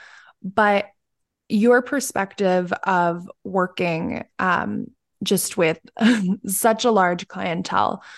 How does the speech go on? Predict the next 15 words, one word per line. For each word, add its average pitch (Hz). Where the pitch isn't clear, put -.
with 214
your 208
work 180
through 190
psychology, -
how 247
can, 175
in 208
order 226
to 311
just 202
better 180
the 190
result 185
of 175